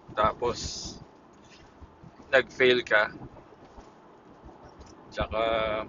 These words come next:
kumbaga, tingin mo, ano na, dead end na, wala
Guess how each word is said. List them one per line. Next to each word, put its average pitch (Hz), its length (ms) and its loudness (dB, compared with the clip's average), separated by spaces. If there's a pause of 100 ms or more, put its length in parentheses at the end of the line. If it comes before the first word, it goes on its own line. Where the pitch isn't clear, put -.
(640)
kumbaga, 120 480 -2 (640)
tingin 127 320 -4
mo, 120 160 2
ano 117 160 -2
na, 113 240 -2 (1120)
dead 113 240 0
end 113 240 -6
na, 113 160 -4
wala 104 240 0